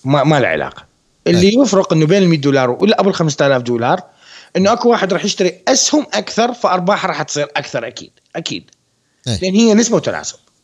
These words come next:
Speaker 1: تمام؟
Speaker 2: إيه.
Speaker 1: إذا ربحت خمسة بالمية على المية دولار راح تربح خمس دولارات، لكن على الألف دولار ربحت خمسين دولار أنت.
Speaker 2: إيه.
Speaker 1: على كل حال، هسه حاليًا أهم منصة للاستثمار هي قطاع الطاقة.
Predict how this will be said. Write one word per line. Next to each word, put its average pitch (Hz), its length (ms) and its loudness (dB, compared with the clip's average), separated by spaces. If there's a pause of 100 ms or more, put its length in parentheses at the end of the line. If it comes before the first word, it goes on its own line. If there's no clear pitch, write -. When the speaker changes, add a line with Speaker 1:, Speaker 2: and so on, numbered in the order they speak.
(100)
Speaker 1:
تمام؟ 190 300 -2 (520)
Speaker 2:
إيه. 101 180 -8 (640)
Speaker 1:
إذا 175 140 4
ربحت 196 240 0
خمسة 208 260 -2
بالمية 170 340 0
على 185 220 2
المية 180 260 -2
دولار 156 320 0
راح 196 80 -4
تربح 160 240 -6
خمس 175 240 -2
دولارات، 113 460 -4 (200)
لكن 135 300 -2
على 185 160 2
الألف 220 280 0
دولار 143 320 0
ربحت 196 280 -4 (140)
خمسين 170 260 -6
دولار 73 260 -12
أنت. - 140 -20 (800)
Speaker 2:
إيه. 107 180 -6 (680)
Speaker 1:
على 170 120 0
كل 113 180 -8
حال، - 180 -20 (1160)
هسه 277 340 0
حاليًا 165 600 -4
أهم 240 300 0
منصة 208 360 0
للاستثمار 131 680 -6 (120)
هي 214 480 2
قطاع 147 400 -2
الطاقة. - 400 -12